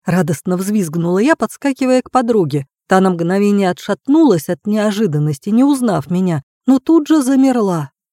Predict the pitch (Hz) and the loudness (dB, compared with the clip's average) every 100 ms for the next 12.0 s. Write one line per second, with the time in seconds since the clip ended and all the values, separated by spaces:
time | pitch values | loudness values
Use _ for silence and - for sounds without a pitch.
0 | _ _ _ _ 262 311 349 285 233 _ | _ _ _ _ 2 4 2 -2 -10 _
1 | _ _ _ - 147 190 170 143 175 185 | _ _ _ -8 -4 -2 -2 -2 -4 0
2 | 202 165 151 185 165 170 190 302 247 - | 0 0 -2 -4 -4 -2 0 -2 -2 -4
3 | 208 240 262 240 240 226 226 - 175 143 | -2 0 2 2 0 -2 -4 -6 -6 -6
4 | - - _ _ _ - 185 285 262 220 | -6 -18 _ _ _ -6 0 2 2 2
5 | 254 - 208 208 - 190 180 196 185 175 | 2 2 0 0 0 -4 -2 0 0 0
6 | 147 - - 220 _ _ - 220 254 277 | -2 -10 -20 -20 _ _ 0 0 2 0
7 | 330 311 277 - 277 277 269 277 311 285 | 2 2 0 0 2 4 4 4 4 2
8 | 277 277 - 233 233 - 156 - _ _ | 2 0 -4 -4 -4 -4 -8 -10 _ _
9 | 190 - 220 - 214 220 220 - 185 170 | -10 -4 -4 -2 -2 0 0 -2 -4 -4
10 | - 269 277 165 131 - - - - 202 | -4 0 2 2 -2 -12 -20 -20 -4 -4
11 | 147 - 175 196 190 165 143 - - 147 | -2 -4 -2 -2 0 0 -2 -8 -16 -18